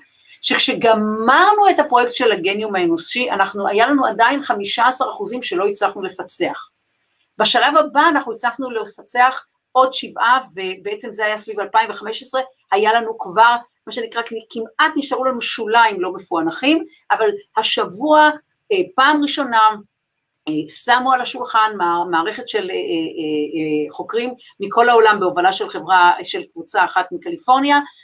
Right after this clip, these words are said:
שמו את הקוד הגנטי האנושי שלם באופן מלא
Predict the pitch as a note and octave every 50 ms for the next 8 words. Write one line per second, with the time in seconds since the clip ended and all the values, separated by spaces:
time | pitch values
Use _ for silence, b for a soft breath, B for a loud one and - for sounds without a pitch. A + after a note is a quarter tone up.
0 | B B - - - - C4 B3 C4+ C4+ C#4 C#4 C#4 C#4 C#4+ _ _ _ _ _
1 | _ _ _ - G#3+ G#3 G#3 G#3 - - - E3+ D3+ - - _ - - - C4
2 | C#4+ D4+ D4 C#4 C#4 C#4 D#4 - C#4+ C#4 B3+ A#3 A3 G#3+ G#3 G#3 A#3 A3+ G#3 G3
3 | F#3+ F#3 F#3+ - - - - D#3 D3 C#3+ D3 D3+ _ _ _ _ _ _ _ _
4 | _ _ _ _ _ _ _ _ _ _ _ _ - - - - - - F#3+ E3+
5 | E3+ F3+ G#3 A3 A#3+ B3 C4 C4+ C4 - - _ - D3 C3+ F3+ - - - A4
6 | G#3+ - - B3+ A3 G#3 G3+ F3 D#3 D#3 E3 F#3 G3+